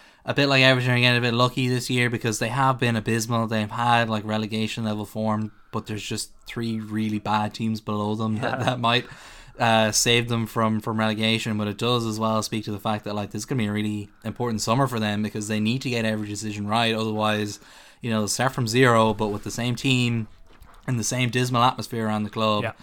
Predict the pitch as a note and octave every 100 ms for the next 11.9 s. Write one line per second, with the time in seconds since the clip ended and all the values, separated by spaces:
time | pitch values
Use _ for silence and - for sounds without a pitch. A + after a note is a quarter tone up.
0 | - - - A2+ G#2+ G#2+ G#2 A2 A#2 G#2+
1 | G#2 G2+ A#2 A#2 A#2 G#2 - A2 - G#2+
2 | G#2 G#2 G2+ G#2 G#2 G2+ G2+ G2+ G2 G2+
3 | G2+ G2 - - _ _ _ _ _ -
4 | F3 F3 - - E3 D#3 D3+ D3+ D3 C#3
5 | D3 D#3 C3+ B2 C#3 D#3+ C3 A#2 B2 B2+
6 | A#2 - - C3+ C#3 C3+ B2 A#2+ A#2+ A#2
7 | A2 C3 - C#3+ B2 A#2+ A2+ A#2+ A#2+ A#2
8 | A2+ A2 - B2+ D3+ A#2 - A#2 - A2+
9 | B2+ C3 B2 - - A#2+ A#2 B2 - A#2
10 | B2+ C3+ C3 - - - - - - -
11 | B2+ - D#3 C#3+ C3+ C#3 B2 - -